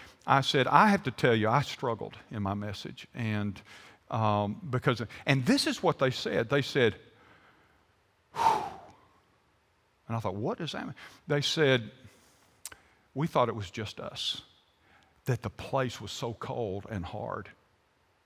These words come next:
And they said, "When we got in our van," I'm in my car, they're in their van, then when we got in our van to leave to come to the restaurant, we all began to talk to each other about the place, and we said, "He's the guy."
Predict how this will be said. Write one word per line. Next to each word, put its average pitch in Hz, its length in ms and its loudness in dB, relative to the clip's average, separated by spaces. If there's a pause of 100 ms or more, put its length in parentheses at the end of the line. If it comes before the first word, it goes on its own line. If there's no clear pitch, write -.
(420)
And 135 180 2
they 170 160 6
said, 139 340 2
"When 143 260 4
we 196 120 6
got 185 280 6
in 135 100 4
our 123 160 8
van," 117 460 4
I'm 135 200 6
in 123 80 2
my 113 140 4
car, 104 260 0
they're 123 200 6
in 117 80 6
their 107 140 2
van, 104 260 2
then 113 140 0
when 127 100 2
we 185 120 2
got 202 160 6
in 160 60 6
our 127 140 6
van 135 240 4
to 120 100 -2
leave 127 240 4
to 120 60 -8
come 139 160 2
to 117 80 0
the 110 40 -4
restaurant, 120 480 0 (600)
we 165 340 6
all 170 260 8
began 135 280 4
to 123 80 0
talk - 280 0
to 165 80 -2
each 131 200 -2
other 120 200 2
about 135 480 4
the 127 60 -8
place, 131 360 2 (100)
and 135 320 2
we 247 180 6
said, 123 640 4 (1300)
"He's 180 380 2
the 117 100 -4
guy." 135 400 0